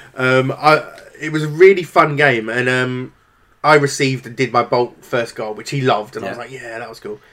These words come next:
Speaker 1: And, um, it, <sighs> it kinda went a bit bonkers. I managed to get another goal. Then I left Alloy within something like th-, I think it was about five inches of the board. I killed Chaska,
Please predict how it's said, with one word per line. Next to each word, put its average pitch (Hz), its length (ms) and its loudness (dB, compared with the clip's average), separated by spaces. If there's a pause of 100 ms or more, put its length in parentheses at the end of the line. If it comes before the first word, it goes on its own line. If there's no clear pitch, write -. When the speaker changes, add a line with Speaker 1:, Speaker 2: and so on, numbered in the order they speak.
(380)
Speaker 1:
And, 135 220 4
um, 135 400 0 (1700)
it, 147 140 -16 (320)
<sighs> - 220 -18
it - 120 -20
kinda 233 280 0
went 175 180 2
a 135 40 2
bit 139 180 -2
bonkers. 120 560 -4 (640)
I 127 60 -8
managed 160 280 2
to - 60 -10
get 135 280 -2 (300)
another 131 340 2
goal. 107 420 -10 (680)
Then 135 360 0
I 139 120 4
left 139 520 0
Alloy 113 460 2
within 120 640 -2 (540)
something 127 320 -10
like 120 220 -12
th-, 127 340 -14 (140)
I - 80 -20
think 151 200 -14
it - 40 -12
was 120 140 -14
about 120 200 -10
five 127 380 0
inches 131 420 -6
of 123 180 -10
the 120 220 -8 (240)
board. 131 300 -6
I 117 80 -14
killed 175 280 2
Chaska, - 560 -4